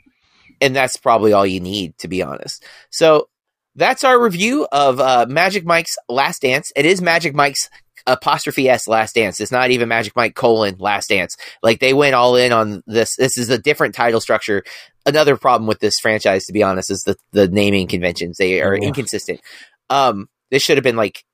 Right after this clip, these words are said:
Speaker 1: I guess, triple X L, or maybe he's down a size 'cause he's, like, not dancing as much. It's, like, X L, but
Speaker 2: Maybe so,
Speaker 1: it's
Speaker 2: but he
Speaker 1: not.
Speaker 2: hasn't got the six pack anymore, so.
Speaker 1: Um, I s-, I actually don't understand the name of the second movie either, to be honest. Uh, it, it makes zero sense
Speaker 2: Let's go with
Speaker 1: outside
Speaker 2: it.
Speaker 1: of the fact, <laughs> um,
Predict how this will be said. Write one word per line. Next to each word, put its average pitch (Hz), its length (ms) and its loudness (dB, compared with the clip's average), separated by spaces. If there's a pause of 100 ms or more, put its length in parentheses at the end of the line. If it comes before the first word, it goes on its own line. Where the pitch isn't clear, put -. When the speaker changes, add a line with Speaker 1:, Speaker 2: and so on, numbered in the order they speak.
(120)
Speaker 1:
I 110 80 0
guess, 113 180 -2
triple 131 360 0
X 143 180 0
L, 147 200 4
or 113 180 4
maybe 120 240 2
he's 110 160 -2
down 104 240 0
a 107 40 -4
size 113 320 2
'cause 101 140 2
he's, 95 220 -4
like, 92 200 2
not 95 260 -2
dancing 95 320 -4
as 104 80 -4
much. 107 220 -2
It's, 85 120 -4
like, 82 180 -6
X - 180 -4
L, 98 180 0 (300)
but 156 200 2 (180)
Speaker 2:
Maybe 139 260 4
so, 143 140 0
Speaker 1:
it's 135 120 0
Speaker 2:
but 139 80 2
he - 40 6
Speaker 1:
not. 143 60 4
Speaker 2:
hasn't 139 140 -2
got 151 120 2
the 127 60 0
six 147 220 -2
pack 117 200 -2
anymore, 107 340 0
so. 110 280 -6 (960)
Speaker 1:
Um, 131 160 0
I 170 120 2
s-, - 200 -4
I 170 100 2
actually 160 240 0
don't 120 100 2
understand 113 320 -2
the 104 80 -4
name 107 220 -2
of 92 80 -8
the 95 60 -8
second 107 260 -4
movie 87 280 -6
either, 90 180 -4
to - 120 -16
be 95 100 -2
honest. 92 340 -4
Uh, 110 280 2
it, 113 140 4 (100)
it 113 120 2
makes 113 240 -2
zero 120 320 2
sense 101 300 0
Speaker 2:
Let's - 60 -12
go - 140 -4
with 110 160 2
Speaker 1:
outside 110 180 4
Speaker 2:
it. - 20 -2
Speaker 1:
of 92 80 -6
the 101 100 -8
fact, 98 300 -2 (260)
<laughs> - 240 -8
um, 117 340 2